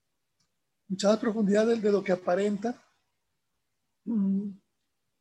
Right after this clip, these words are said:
y que todos tienen algún tipo de,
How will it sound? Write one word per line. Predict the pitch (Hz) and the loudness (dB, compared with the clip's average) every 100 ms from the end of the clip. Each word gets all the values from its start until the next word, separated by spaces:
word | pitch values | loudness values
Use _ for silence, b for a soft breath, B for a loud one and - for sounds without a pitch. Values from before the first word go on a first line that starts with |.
| _ | _
y | 220 | -6
que | 208 | -4
todos | 202 226 | 0 0
tienen | 233 240 233 247 233 | 0 0 2 2 2
algún | 208 196 220 - | 0 0 -2 -2
tipo | 214 196 226 | -4 0 2
de, | 214 202 196 185 180 185 | 4 4 4 2 2 -2